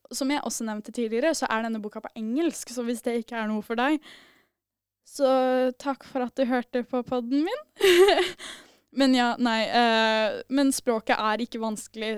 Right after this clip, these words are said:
så, eller tunglest for den saks skyld. Det er noen ord, eh, som jeg liksom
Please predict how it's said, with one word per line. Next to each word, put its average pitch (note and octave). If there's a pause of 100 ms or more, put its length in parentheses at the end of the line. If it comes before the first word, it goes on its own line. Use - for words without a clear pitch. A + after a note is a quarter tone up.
(120)
så, A3+ (640)
eller G#3
tunglest G#3
for G#3+
den G3+
saks G3
skyld. B3 (340)
Det B3+
er C4
noen B3 (100)
ord, E4+ (320)
eh, A#3
som A#3
jeg A3
liksom A3+